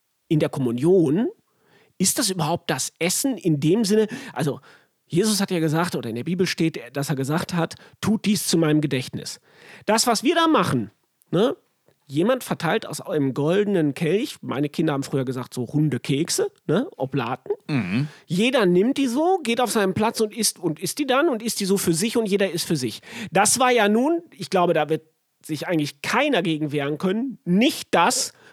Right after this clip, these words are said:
Speaker 1: was beim letzten Abendmahl passiert ist. Beim letzten Abendmahl haben die alle schön zusammengesessen, miteinander gesprochen, haben vielleicht schon gemerkt, na, vielleicht ist das hier das letzte Mal, jetzt wird's schwierig, haben einen schönen gemeinsamen Abend gehabt, wie man den hat, wenn man zusammen isst.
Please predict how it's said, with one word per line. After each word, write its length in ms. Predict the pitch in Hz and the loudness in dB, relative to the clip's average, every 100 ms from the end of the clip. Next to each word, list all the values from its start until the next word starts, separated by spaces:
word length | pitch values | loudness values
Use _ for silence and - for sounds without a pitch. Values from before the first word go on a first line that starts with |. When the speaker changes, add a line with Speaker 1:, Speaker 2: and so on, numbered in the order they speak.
| - | 0
Speaker 1:
was 160 | 196 | 0
beim 160 | - 208 | 2 2
letzten 280 | 175 - 233 | 2 0 0
Abendmahl 440 | 196 277 233 143 | 2 2 2 -2
passiert 380 | 135 127 - 110 | -2 -4 -4 -6
ist. 180 | 113 - - - - | -8 -14 -18 -18 -2
Beim 160 | 175 165 | 2 4
letzten 320 | 175 - 196 | 2 0 -4
Abendmahl 640 | 147 143 156 190 220 277 - - | 0 0 2 0 2 0 -4 -4
haben 180 | 202 208 | 0 2
die 80 | 202 | 2
alle 180 | 196 202 | 2 2
schön 280 | - 202 180 | 2 2 2
zusammengesessen, 920 | 170 143 127 151 165 170 202 - 349 403 - 262 | 2 0 2 2 2 2 0 2 -2 -2 -12 0
miteinander 640 | 202 254 220 202 190 175 170 | 2 2 2 2 4 2 0
gesprochen, 640 | 165 - 131 139 254 247 | -2 -2 -2 -2 2 2
haben 140 | 247 | 2
vielleicht 320 | 233 233 254 | 2 0 0
schon 160 | - 262 | 0 2
gemerkt, 400 | 233 214 277 311 - | 2 4 2 0 -2
na, 340 | 247 269 370 | 2 2 2
vielleicht 400 | 370 311 262 254 | 0 0 0 0
ist 140 | 277 269 | -4 -4
das 120 | 240 | -4
hier 100 | 247 | 0
das 140 | 185 185 | 0 2
letzte 300 | 254 - 320 | 0 0 0
Mal, 300 | 302 302 320 | 2 2 0
jetzt 220 | 262 - | -2 -4
wird's 180 | 226 - | -4 -2
schwierig, 460 | 185 190 262 349 - - - - - - | 0 2 2 -2 -8 -20 -20 -20 -20 -2
haben 220 | 247 285 | 2 2
einen 260 | - 208 208 | 2 2 2
schönen 380 | - 294 349 | 2 2 2
gemeinsamen 520 | 330 262 240 247 226 214 | 2 2 2 2 2 2
Abend 320 | 180 214 220 | 0 0 0
gehabt, 300 | 208 - 202 | -2 -2 0
wie 160 | 240 | 2
man 160 | 330 294 | 4 4
den 200 | 262 226 | 4 2
hat, 240 | 214 - 156 | 0 -2 0
wenn 160 | 202 | 2
man 240 | 233 226 233 | 4 2 0
zusammen 600 | - 208 180 180 180 170 | 0 2 4 4 4 4
isst. 580 | 196 294 - - - | 2 2 0 -4 -8